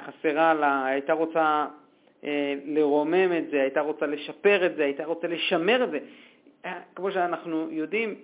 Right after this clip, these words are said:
אהבה, גם כשהיא קיימת, כמו שאמרנו, היא, היא, היא הרבה פעמים עלולה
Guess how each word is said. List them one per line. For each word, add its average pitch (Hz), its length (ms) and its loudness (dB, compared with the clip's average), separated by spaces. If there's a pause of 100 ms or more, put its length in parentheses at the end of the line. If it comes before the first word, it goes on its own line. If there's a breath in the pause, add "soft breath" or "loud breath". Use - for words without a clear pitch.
(320 loud breath)
אהבה, 156 480 2
גם 170 140 0
כשהיא 170 240 -12
קיימת, 175 320 -2
כמו 160 120 -10
שאמרנו, 175 400 0
היא, 151 280 -4
היא, 143 240 -6
היא 143 220 -2
הרבה 143 220 2
פעמים 170 440 0 (500 soft breath)
עלולה 180 680 2